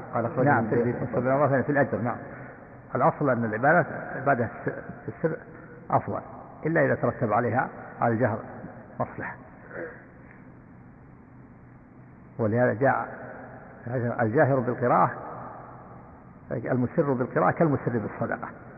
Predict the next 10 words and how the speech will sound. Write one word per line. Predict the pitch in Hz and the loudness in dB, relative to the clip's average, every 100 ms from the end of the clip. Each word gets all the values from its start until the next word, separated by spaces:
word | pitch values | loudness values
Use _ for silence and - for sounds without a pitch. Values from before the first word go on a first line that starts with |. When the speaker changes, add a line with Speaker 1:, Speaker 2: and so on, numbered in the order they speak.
| - - - - 135 | -18 -20 -20 -8 -2
Speaker 2:
والجاهر | 120 156 143 | 4 6 6
بالقراءة | 117 - 170 | 2 2 2
كالجاهر | - 135 120 104 | 4 4 4 2
بالصدقة. | 98 - 110 - - - - | -2 -6 -8 -8 -12 -14 -6
الجهر | 107 139 131 | 2 4 4
بالقراءة | 113 123 117 127 139 175 - - - | 0 -4 -4 0 2 2 -2 -8 0
مثل | 185 | 2
السر، | 165 139 135 - - - - - 127 - - - - - - - | 2 0 -4 -8 -14 -14 -4 0 0 -4 -16 -16 -18 -18 -18 -12
الصدقة | - 165 147 123 - - | 2 4 4 2 -2 2
السر | 175 | 2